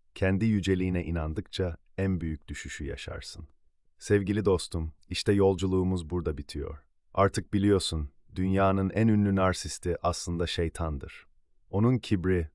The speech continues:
bugün milyonlarca küçük narsistin hayatımızda yarattığı acının köküdür. Şimdi sana soruyorum, senin hayatındaki narsist kim?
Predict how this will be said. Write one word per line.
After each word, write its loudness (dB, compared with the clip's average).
bugün 2
milyonlarca 2
küçük -6
narsistin -2
hayatımızda 0
yarattığı -2
acının -4
köküdür. -12
Şimdi 0
sana 2
soruyorum, -2
senin 2
hayatındaki 2
narsist -4
kim? -4